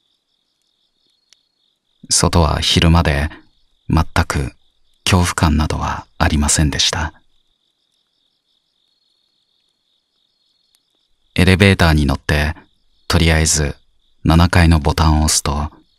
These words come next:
ゴーンという音とともに上昇を始めました。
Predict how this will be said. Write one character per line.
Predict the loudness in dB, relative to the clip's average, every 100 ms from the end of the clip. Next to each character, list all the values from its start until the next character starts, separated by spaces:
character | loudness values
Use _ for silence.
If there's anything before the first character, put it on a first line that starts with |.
| _ _ _ _ _ _ _ _ -10
ゴ | -6 -4 -2
ー | -2
ン | -2 -2 -2 -2 -2 -2 -2 -2 -2 -2 -4 -4 -6 -10 _ _ _ _ _ _ _ _ _ _ _ _ _ _ _ _ _ _
と | -4 -2
い | 0
う | -2 -2
音 | -2 -2
と | -2
と | -2
も | 0 0
に | -2 -4 -8 _ _ _ _
上 | 0 0
昇 | 2 0 0
を | -2
始 | -2 -2 0
め | -2
ま | -2
し | -4
た。 | -6 -8